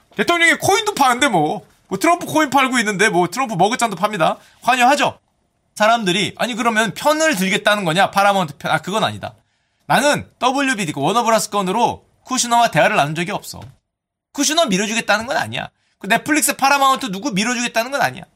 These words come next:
둘 다 내 친구는 아니야. 내가 뭐 편들겠다 이건 아니다. 다만 관여는 한다. 관여는 왜? 일 번, 독점인지 따져야 될 거 아니야. 넷플릭스 잘못하면 독점이 될 수 있죠? 따질 수 있죠? 독점 여부? 그런 거 당연히 따질 수 있고 정부니까. 그리고 두 번째, 가장 최근에 나온 뉴스인데요.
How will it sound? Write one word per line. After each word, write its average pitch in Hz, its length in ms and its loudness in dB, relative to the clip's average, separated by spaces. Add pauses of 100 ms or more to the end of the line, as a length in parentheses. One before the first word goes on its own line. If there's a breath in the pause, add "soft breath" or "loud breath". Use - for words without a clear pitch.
(100)
둘 277 180 -6
다 330 120 4
내 220 120 0
친구는 285 380 -2
아니야. 180 320 0 (380)
내가 208 300 0
뭐 254 100 -2
편들겠다 320 580 -4
이건 254 180 -2
아니다. 175 340 -2 (340)
다만 170 400 0 (300)
관여는 226 420 -2
한다. 185 300 -10 (300)
관여는 135 340 -8
왜? 208 240 -2 (320)
일 262 140 -2
번, 143 180 -4 (200)
독점인지 247 520 -6
따져야 247 280 -2
될 143 140 -10
거 - 80 -18
아니야. - 160 -20 (640)
넷플릭스 311 340 -2
잘못하면 254 460 -4
독점이 269 280 -8
될 226 100 -2
수 226 80 -8
있죠? 247 260 -6 (200)
따질 247 200 -2
수 - 120 -6
있죠? 220 200 -8
독점 214 300 -8
여부? 208 260 -4 (300 soft breath)
그런 180 160 -10
거 - 20 -8
당연히 180 180 -2
따질 214 220 0
수 151 100 -8
있고 135 360 -4
정부니까. 180 640 -2
그리고 160 420 -4
두 147 80 -12
번째, 127 360 -8 (440)
가장 - 240 -20
최근에 156 300 -6
나온 107 140 -8
뉴스인데요. 90 340 -18